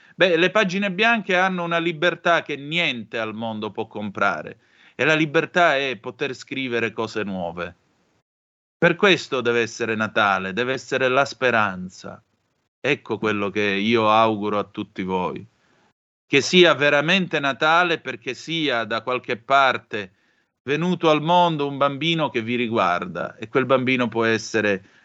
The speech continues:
un vostro progetto di vita, può essere,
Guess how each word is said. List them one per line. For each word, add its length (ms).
un 200
vostro 380
progetto 540
di 100
vita, 420
può 160
essere, 560